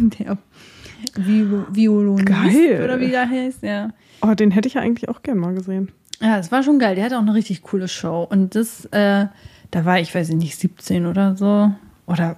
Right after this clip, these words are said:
Speaker 1: weiß ich nicht, ob ich so lange dann nicht auf Konzerten war.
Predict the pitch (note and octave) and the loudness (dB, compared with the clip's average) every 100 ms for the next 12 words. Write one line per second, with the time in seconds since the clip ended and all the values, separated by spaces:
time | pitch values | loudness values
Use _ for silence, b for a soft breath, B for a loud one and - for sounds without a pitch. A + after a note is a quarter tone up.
0 | - D#3+ - F3+ G3+ - _ _ - - | -10 -12 -10 -10 -10 -14 _ _ -12 -6
1 | F#3 G3+ G3 A#3 B3 A#3 A3+ A3 A3 - | -6 -2 0 2 0 0 0 0 -2 -12
2 | _ _ - - A3 G3+ - - A3+ C#4 | _ _ -20 -4 -2 0 -2 -6 -2 -2
3 | F4 | 0